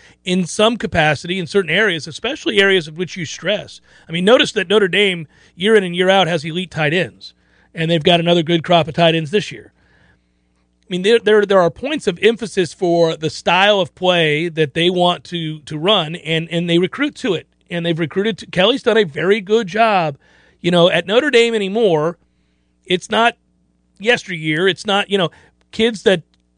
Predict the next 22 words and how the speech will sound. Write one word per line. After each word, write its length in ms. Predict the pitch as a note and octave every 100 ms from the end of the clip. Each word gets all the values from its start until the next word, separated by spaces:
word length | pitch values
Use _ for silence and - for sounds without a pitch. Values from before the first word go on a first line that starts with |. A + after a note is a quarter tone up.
| -
are 160 | F3 E3+
the 100 | D#3+
five-star 600 | G#3+ G#3+ G#3 A3 G3 -
elite 480 | F3 E3 G3 G#3 -
skill 380 | - - A#3 A#3
players, 480 | - E3+ D3 E3 - _ _ _ -
they're 180 | G3+
going 400 | G3+ G#3 A#3 A#3
to 100 | F#3+
Alabama. 640 | E3+ F3+ G#3+ G3+ G#3+ G#3+ D#3
They're 160 | F3
going 320 | F3 F#3+ A3 A3
to 80 |
Clemson. 420 | G#3 A3+ G#3+ D3 C#3+
They're 140 | D#3+
going 300 | D#3 F3+ G#3
to 100 | G#3
Ohio 320 | G3 G3+ G#3+
State, 360 | G3+ G#3+ G#3+ F#3+
and 60 |
they're 120 | F3 F3+
going, 400 | F3+ G#3+ A3